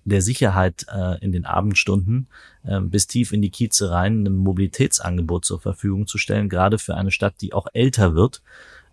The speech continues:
ähm, äh, entsprechend dafür zu sorgen, dass man auch nachts sicher von A nach B kommt. Das sind Aufgaben, die ich mir wünsche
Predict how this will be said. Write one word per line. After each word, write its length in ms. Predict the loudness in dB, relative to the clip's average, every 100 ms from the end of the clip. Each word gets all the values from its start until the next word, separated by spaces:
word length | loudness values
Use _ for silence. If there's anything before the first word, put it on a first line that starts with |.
| -4
ähm, 340 | -2 -2 -2 -6
äh, 280 | -10 -8
entsprechend 480 | -8 -6 -4 -2 -2
dafür 260 | -4 -4 -4
zu 120 | -4
sorgen, 380 | -2 0 0 -2
dass 180 | -4 -2
man 320 | 0 0 -4
auch 180 | -8 -4
nachts 420 | 0 0 -2 -4
sicher 300 | -2 0 0
von 180 | 0 -6
A 140 | -6 -8
nach 160 | -10
B 160 | -8 -8
kommt. 320 | -4 -2 0
Das 140 | -2
sind 160 | -2 -4
Aufgaben, 480 | -4 -4 -2 -2 -2
die 140 | -6
ich 120 | -6
mir 200 | -2 0
wünsche 420 | 2 2 2 0